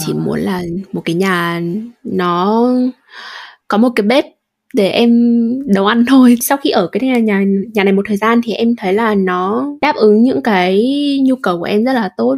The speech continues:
Speaker 1: Ví dụ như cái nhu cầu mà đi lại của em. Di chuyển từ Essen đến Köln đã mất một tiếng đồng hồ rồi. Và bây giờ nếu
Speaker 2: Ừ.
Speaker 1: mà nhà em lại còn xa Bahnhof nữa thì chắc là em sẽ đi mất hai tiếng.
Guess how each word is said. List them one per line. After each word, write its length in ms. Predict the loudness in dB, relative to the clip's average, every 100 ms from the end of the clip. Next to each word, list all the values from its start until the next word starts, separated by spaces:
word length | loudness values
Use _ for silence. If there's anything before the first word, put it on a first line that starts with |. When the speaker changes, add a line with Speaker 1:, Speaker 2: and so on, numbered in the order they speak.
| -2
Speaker 1:
Ví 60 |
dụ 120 | -2
như 200 | -2 -2 -4
cái 120 | -4
nhu 140 | -4 -4
cầu 140 | -6
mà 140 | -8 -8
đi 160 | -4
lại 280 | -4 -4 -8 -16
của 100 | -10
em. 320 | -8 -8 -12 _ _
Di 120 | 0 2
chuyển 260 | 2 0 0 0
từ 240 | 2 2 -2
Essen 300 | -2 0 0
đến 120 | 0
Köln 560 | 0 4 4 2 0 -4 _ _ -6
đã 160 | 0
mất 220 | 2 2
một 140 | 2 0
tiếng 160 | 0 2
đồng 120 | 2
hồ 200 | 2 0 -2
rồi. 280 | -4 -6 -12 _ _ _ -6
Và 80 | 0
bây 100 | 2
giờ 100 | 2
nếu 100 | 2
Speaker 2:
Ừ. 40 |
Speaker 1:
mà 60 | 0
nhà 160 | 0
em 180 | 0 0
lại 60 | -2
còn 120 | -4 -8
xa 580 | -8 -4 0 0 0 0 -2 -2 -2 -4 -4
Bahnhof 320 | -2 2 0 2
nữa 200 | 2 2 0
thì 220 | -2 -4
chắc 200 | -6 -8
là 340 | -6 -8 -8 -8 -12 -20 -20 _
em 120 | -2 0
sẽ 200 | 0 -2 0
đi 120 | 2
mất 100 | 2 0
hai 220 | -2 -4 -2
tiếng. 300 | 0 0